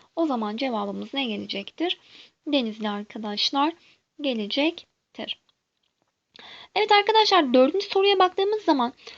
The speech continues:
yukarıdaki görseldeki maddelerden kaç tanesi kauçuktan üretilmiş olabilir? Şimdi biz size polimerleri anlatmıştık değil mi? Polimerler. Kauçuk neydi? Polimerdi. Polimer demek ne demekti arkadaşlar?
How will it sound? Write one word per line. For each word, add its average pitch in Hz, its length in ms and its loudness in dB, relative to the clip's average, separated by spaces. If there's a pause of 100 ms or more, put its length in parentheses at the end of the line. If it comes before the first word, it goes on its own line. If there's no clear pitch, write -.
(220)
yukarıdaki 392 440 2
görseldeki 381 640 4
maddelerden 262 640 2
kaç 403 280 2
tanesi 277 260 0
kauçuktan 349 540 -2
üretilmiş 349 600 2
olabilir? 311 540 0 (180)
Şimdi 392 180 -2
biz 427 100 0
size 453 200 2
polimerleri 381 760 6
anlatmıştık - 720 -2
değil 453 100 0
mi? 349 100 0
Polimerler. 262 800 0 (260)
Kauçuk - 400 0
neydi? 403 320 2
Polimerdi. 330 600 4
Polimer 320 560 -2
demek 359 300 -2
ne 415 120 -4
demekti 254 320 -6
arkadaşlar? 233 680 -4